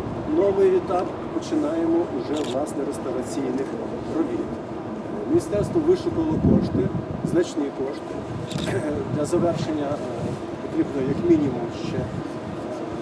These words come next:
шість з половиною мільйонів. До кінця року, сподіваємося, що буде, е, відповідально освоєно ці понад чотири мільйони, про які йде мова.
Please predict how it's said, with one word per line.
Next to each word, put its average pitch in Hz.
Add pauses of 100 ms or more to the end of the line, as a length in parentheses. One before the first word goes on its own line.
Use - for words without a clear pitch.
(240)
шість 160
з -
половиною 139 (100)
мільйонів. 170 (1160)
До 160
кінця -
року, 160 (920)
сподіваємося, 160 (140)
що 156 (120)
буде, 147
е, 139 (1300)
відповідально 165
освоєно 135 (100)
ці - (180)
понад 139
чотири -
мільйони, 339 (120)
про 370 (100)
які - (460)
йде 196 (320)
мова. 349